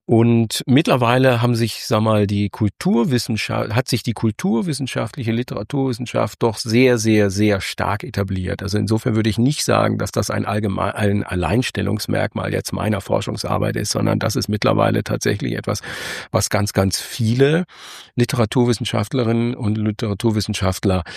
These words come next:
machen. Und das heißt aber natürlich, dass, sag mal, die, die Anzahl und die Felder, auf denen wir Fragen stellen,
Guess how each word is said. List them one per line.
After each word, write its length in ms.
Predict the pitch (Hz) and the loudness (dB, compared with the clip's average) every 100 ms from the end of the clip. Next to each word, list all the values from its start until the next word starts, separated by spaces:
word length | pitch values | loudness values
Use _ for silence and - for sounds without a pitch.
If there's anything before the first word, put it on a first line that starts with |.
| - - | -16 -6
machen. 640 | 87 85 98 - 151 165 170 - - | -2 0 0 0 0 0 -2 -8 -6
Und 100 | 104 | -2
das 160 | 104 110 | 0 2
heißt 240 | 120 131 | 2 2
aber 140 | 131 127 | 0 0
natürlich, 600 | 117 - 127 120 117 - | 0 0 2 2 0 0
dass, 440 | 110 104 - - | 0 0 -2 -4
sag 160 | 110 110 | -2 -2
mal, 420 | 110 101 104 104 | -2 -2 -2 -2
die, 1040 | - 107 104 104 104 104 101 101 101 98 - | -4 -2 0 2 0 0 0 0 0 -2 -2
die 180 | 107 | -4
Anzahl 800 | - 147 160 - 104 101 101 101 101 | -2 -2 -2 0 0 0 0 0 -2
und 180 | 104 | -2
die 80 | 104 | -2
Felder, 680 | - - 165 156 127 92 92 | -4 0 2 4 2 2 0
auf 160 | 101 - | -4 -2
denen 300 | 110 104 101 | 2 4 4
wir 160 | 98 | 2
Fragen 520 | 90 - 113 156 139 127 | -2 -4 -2 -2 -2 -4
stellen, 600 | - 104 98 107 127 | -2 0 0 0 0